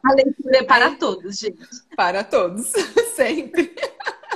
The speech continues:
Speaker 2: A explicação de como o karma individual relaciona-se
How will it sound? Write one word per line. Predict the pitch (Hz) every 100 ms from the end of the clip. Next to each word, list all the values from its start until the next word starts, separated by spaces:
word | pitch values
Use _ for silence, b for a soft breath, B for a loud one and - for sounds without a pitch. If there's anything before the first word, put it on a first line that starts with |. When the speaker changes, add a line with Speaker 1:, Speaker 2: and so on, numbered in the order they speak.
| - - - _ - - _ _ _ _ _ _ - - 415 381 b b b b b
Speaker 2:
A | 233 277
explicação | 285 - 277 - 269 277 320 381 370
de | 262
como | 285 - 320 403 403 349 - _
o | 247
karma | - - 220 208 202 185 -
individual | 262 370 320 269 226 226 175 156 151 160
relaciona-se | 180 170 175 - 208 233 226 214 - -